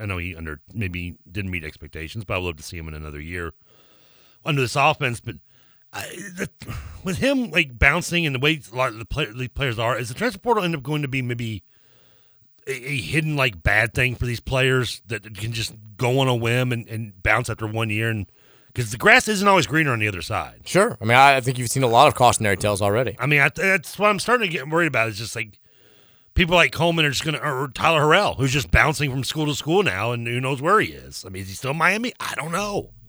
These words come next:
Speaker 2: He didn't do much. He
Speaker 1: He
Speaker 2: hadn't,
Speaker 1: didn't,
Speaker 2: he
Speaker 1: yeah,
Speaker 2: hasn't,
Speaker 1: I mean,
Speaker 2: he hadn't
Speaker 1: it's
Speaker 2: done
Speaker 1: just
Speaker 2: anything since he left Louisville.
Speaker 1: No, and that's just, I'm just, I, I'm, and that's not, I'm trying to be, 'cause I,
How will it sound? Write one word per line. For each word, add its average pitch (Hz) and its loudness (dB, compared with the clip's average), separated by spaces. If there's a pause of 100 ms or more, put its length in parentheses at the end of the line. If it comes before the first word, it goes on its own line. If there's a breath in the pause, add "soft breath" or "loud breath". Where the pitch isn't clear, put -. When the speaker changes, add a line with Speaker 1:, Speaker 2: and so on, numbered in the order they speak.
(420)
Speaker 2:
He 107 -2
didn't 117 4
do 131 8
much. 92 -4
He - -2
Speaker 1:
He 110 8
Speaker 2:
hadn't, 170 6
Speaker 1:
didn't, 147 2
Speaker 2:
he 247 6
Speaker 1:
yeah, 277 12
Speaker 2:
hasn't, 131 6
Speaker 1:
I 156 4
mean, 170 4
Speaker 2:
he 156 4
hadn't 160 8
Speaker 1:
it's 196 6
Speaker 2:
done 185 10
Speaker 1:
just 143 12
Speaker 2:
anything 139 8
since 92 -6
he 101 -4
left 98 0
Louisville. 80 -6
Speaker 1:
No, 190 6
and 147 2
that's 190 2
just, 165 -6
I'm 185 2
just, 170 -6
I, 190 -2
I'm, 190 0
and 190 -2
that's 180 0
not, 151 -4
I'm 139 0
trying 143 -2
to 131 -4
be, 120 -4
'cause 110 -6
I, 101 -2